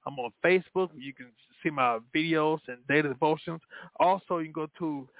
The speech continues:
my website at brother prater dot com, where you see my daily devotions, my videos, as well as my personal appearances. Also,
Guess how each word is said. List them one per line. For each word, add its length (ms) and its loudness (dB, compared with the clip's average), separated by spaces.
my 80 2
website 580 2
at 140 -2
brother 240 2
prater 320 2
dot 300 2
com, 400 0
where 120 -6
you 160 -4
see 160 4
my 160 2
daily 260 2
devotions, 540 -2
my 140 2
videos, 520 2
as 220 -2
well 120 2
as 60 -6
my 220 2
personal 320 -2
appearances. 520 -6
Also, 520 2